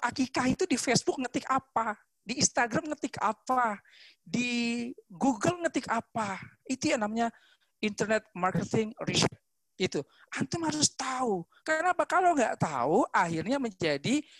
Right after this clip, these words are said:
blur. Gitu loh. Jadi hanya sebagai dagang nawarin aja. Gitu. Itu bisnis. Yang keti-, yang keempat, yang keempat nih Bang, yang keempat. Ya, biar, eh, biar lanjut ya, <laughs> biar, biar tambah tuntas. Yang keempat begini, kalau misalnya Anda tanya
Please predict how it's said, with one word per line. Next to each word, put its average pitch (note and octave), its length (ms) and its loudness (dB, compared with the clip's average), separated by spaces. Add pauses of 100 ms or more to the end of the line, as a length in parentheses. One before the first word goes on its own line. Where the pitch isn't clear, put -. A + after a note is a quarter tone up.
(120)
blur. E3+ 720 6 (640)
Gitu D#3+ 320 0
loh. C#3 320 -6
Jadi D#3 400 2
hanya B3 240 2
sebagai G3 320 2
dagang F3 400 2
nawarin G#3 480 4
aja. D#3 400 -4 (400)
Gitu. D3 320 -8 (320)
Itu G3 240 2
bisnis. - 480 -2 (240)
Yang A#3 320 -2
keti-, F#4 240 0
yang A#3+ 160 2
keempat, D4+ 400 0
yang F#3+ 80 -2
keempat A3 320 0
nih D3 80 -8
Bang, C3 160 -8
yang D#3 240 -6
keempat. G#3 240 -2 (320)
Ya, C#3 240 -10
biar, D#3 240 0 (160)
eh, D3+ 640 -2
biar D#3+ 160 2
lanjut F3 400 0
ya, F3 80 0
<laughs> E3 320 0
biar, E3+ 160 2
biar E3+ 220 2 (100)
tambah E3 320 0
tuntas. E3+ 400 0 (320)
Yang A#3+ 160 2
keempat D#4 160 4
begini, A3+ 200 -2 (440)
kalau E4+ 320 4
misalnya E4 320 2
Anda B3 100 0
tanya F#3+ 360 -2